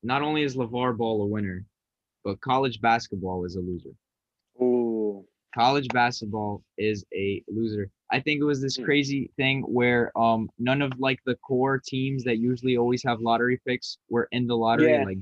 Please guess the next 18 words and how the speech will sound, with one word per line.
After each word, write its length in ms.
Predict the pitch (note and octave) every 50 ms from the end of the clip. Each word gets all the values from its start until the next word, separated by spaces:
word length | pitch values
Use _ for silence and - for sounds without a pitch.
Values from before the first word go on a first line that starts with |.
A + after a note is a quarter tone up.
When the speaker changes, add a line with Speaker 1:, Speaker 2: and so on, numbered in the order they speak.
| G2+ -
Speaker 1:
Duke 260 | C3 C3 C3+ C3 -
and 100 | C3+ B2
Speaker 2:
Yeah. 40 | B2
Speaker 1:
whatever, 400 | B2 B2 D3 - F#3+ E3+ B2+ B2+ C3+
had 200 | B2 A#2 A2 A2
no 300 | A#2+ B2 C3 C#3+ D#3 F3
lottery 460 | F#3 F3+ F3 E3+ E3+ E3+ E3+ D#3+ C#3+ B2
Speaker 2:
Right. 140 | C3+ D#3+
Speaker 1:
picks 160 | G#3+ D4 - -
this 220 | - A2+ - -
year, 280 | A2 G#2+ G#2+ G#2 G2+ - _ _ _ _ -
Speaker 2:
I 80 | A2+
didn't 140 | B2+ G#3+ G3+ G3
Speaker 1:
which 100 | F#3 A3+
Speaker 2:
realize 140 | A#3+ - C#3
Speaker 1:
is 60 | B2+
Speaker 2:
that. 60 | B2+
Speaker 1:
insane. 600 | B2+ B2+ B2 - - - B2+ C#3+ B2 G2+ F2 -